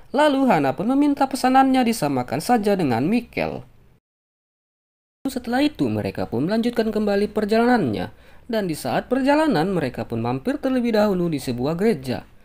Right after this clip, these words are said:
Dan Hana pun masuk ke dalam gereja tersebut dan mendengarkan paduan suara yang ada di dalamnya. Hana pun sangat bahagia mendengarkan paduan suara tersebut. Melihat hal ini, Michael pun juga tampak bahagia karena melihat Hana bahagia.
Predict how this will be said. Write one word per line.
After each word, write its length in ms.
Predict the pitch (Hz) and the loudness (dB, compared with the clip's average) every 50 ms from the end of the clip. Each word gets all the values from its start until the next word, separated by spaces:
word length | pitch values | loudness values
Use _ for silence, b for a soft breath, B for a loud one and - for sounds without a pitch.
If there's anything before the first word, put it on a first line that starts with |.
| b b b b b | b b b b b
Dan 240 | 247 262 247 226 | 0 0 2 2
Hana 320 | 226 214 180 151 143 127 - | 0 0 0 0 0 -2 -2
pun 160 | 165 208 254 | -2 0 0
masuk 320 | 302 311 302 - 285 - | 0 0 0 -2 -2 0
ke 20 | 247 | 0
dalam 280 | 226 214 185 175 196 226 | 2 2 2 2 2 2
gereja 320 | 240 269 262 254 277 262 | 2 2 2 0 0 0
tersebut 400 | - 277 - 294 262 196 139 107 - b b b b b b b | 0 0 0 0 0 0 -2 -4 -6 b b b b b b b
dan 240 | - 196 190 185 175 | -4 -2 -2 0 0
mendengarkan 560 | 160 147 135 120 - - - - 285 285 269 | 0 0 0 0 -2 -4 -2 -2 -2 -2 0
paduan 320 | 254 262 254 247 233 233 226 | 0 0 0 2 2 0 0
suara 320 | - 220 208 196 190 185 | 0 0 0 2 2 0
yang 240 | 185 170 139 123 113 - | 0 2 0 0 0 -2
ada 200 | - 104 110 123 | -2 0 0 0
di 160 | 143 180 190 | 2 2 2
dalamnya. 560 | 220 233 247 240 180 139 107 85 - - - b b b b b b b | 4 4 4 4 2 0 -2 -4 -6 -8 -10 b b b b b b b
Hana 280 | - 160 151 135 117 - | -4 -2 -2 -2 -2 -2
pun 160 | - 214 262 | -2 -2 -2
sangat 320 | - 294 277 285 285 254 | 0 0 0 0 0 2
bahagia 560 | 240 247 285 302 294 269 285 302 302 233 131 113 | 2 2 4 4 2 2 2 4 4 4 2 2
mendengarkan 560 | 120 123 127 120 110 107 - - 185 233 233 | 0 0 2 2 0 0 0 0 0 0 0
paduan 400 | 254 254 233 247 233 220 220 214 | 0 0 2 2 2 2 0 0
suara 240 | - 190 185 208 214 | 0 0 0 -2 -2
tersebut. 560 | - 269 262 - - 277 196 139 95 - - - b b b b b b b | -4 -6 -4 -2 -2 -2 -2 -2 -4 -4 -6 -10 b b b b b b b
Melihat 480 | - 156 165 165 147 131 131 156 - | -4 -2 0 0 0 0 -2 -2 0
hal 160 | 269 302 320 339 | 2 2 2 2
ini, 240 | 349 302 247 240 | 2 2 2 2
Michael 400 | 240 226 208 196 - 127 113 - | 2 2 0 0 0 -2 -2 -2
pun 160 | - 120 120 160 | -2 -2 -2 0
juga 240 | 233 269 262 269 | 0 0 2 2
tampak 400 | 247 247 214 208 202 208 214 170 | 0 0 -2 -4 -2 -4 -4 -2
bahagia 560 | 156 175 214 233 233 262 294 285 202 113 107 - | -2 0 0 0 0 2 2 2 2 2 0 -4
karena 240 | 117 113 107 107 | -6 -6 -4 -4
melihat 320 | 113 113 117 110 107 110 - | -2 -2 -2 -2 -2 -4 -4
Hana 320 | 120 117 123 151 208 226 | -2 -2 0 0 0 2
bahagia. 720 | 233 254 262 269 254 247 277 294 262 156 - - - - | 4 4 4 4 4 2 2 2 2 2 0 -2 -6 -12